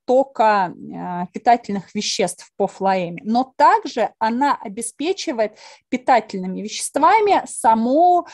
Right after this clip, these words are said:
э, ситовидную вот эту вот клеточку. То есть, э, флоема это живая ткань, просто внутри ситовидных трубок у нас нету никаких органоидов.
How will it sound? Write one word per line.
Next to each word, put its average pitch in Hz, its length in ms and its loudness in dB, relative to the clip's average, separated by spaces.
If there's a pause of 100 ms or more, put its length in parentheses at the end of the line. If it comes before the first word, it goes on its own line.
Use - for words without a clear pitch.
(300)
э, 202 240 -2
ситовидную 240 800 -2
вот 196 160 -12
эту 202 240 -8
вот 202 240 -8
клеточку. - 800 -6 (560)
То 208 100 -2
есть, 247 360 -6 (100)
э, 202 400 0 (220)
флоема 240 580 2
это 240 260 -4
живая 214 380 -4
ткань, 330 480 -6 (280)
просто 233 340 -8
внутри 233 320 -10
ситовидных 208 600 -4
трубок 269 520 -2
у 214 80 -8
нас 247 380 -2
нету 240 420 -2
никаких 190 680 -10
органоидов. 185 720 -4